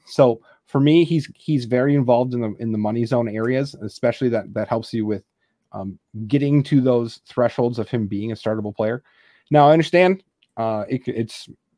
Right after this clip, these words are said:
it is kind of boom or bust because of the fact that, uh, we're looking at,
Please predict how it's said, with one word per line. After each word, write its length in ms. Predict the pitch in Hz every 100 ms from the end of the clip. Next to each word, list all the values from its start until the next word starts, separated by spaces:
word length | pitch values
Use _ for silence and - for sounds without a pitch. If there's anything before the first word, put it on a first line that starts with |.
| _ -
it 100 | 151
is 160 | 165 165
kind 180 | 190
of 60 | 180
boom 160 | 185 190
or 80 |
bust 320 | 180 185 202 -
because 260 | 143 147
of 60 | 147
the 60 |
fact 340 | 147 143 143 -
that, 320 | 143 135 - _ _ _ _ _ _ _
uh, 260 | 120 120 123
we're 140 | 135
looking 280 | 143 139 139
at, 280 | 127 120